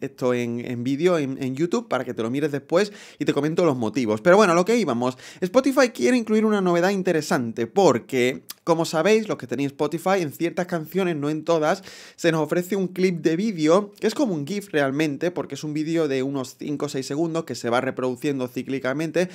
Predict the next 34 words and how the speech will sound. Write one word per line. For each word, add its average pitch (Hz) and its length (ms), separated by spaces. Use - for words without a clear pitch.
y 160 100
que 156 60
le 143 100
da 143 80
un 151 60
apartado 151 360
estético 160 360
bastante 123 300
interesante. 113 600
Pues 196 160
Spotify 226 600
seguramente, 170 1300
¿eh? 277 220
Eh, 156 300
va 156 180
a 220 60
incluir 208 600
clips 202 360
musicales, 147 460
videoclips 147 480
musicales, 185 580
vaya, 135 360
vídeos 185 400
normales 175 500
como 151 260
ya 160 160
hace 175 260
YouTube 185 480
y, 147 80
por 123 160
ejemplo, 135 320
Apple 120 240
Music, 95 400
¿vale? 208 240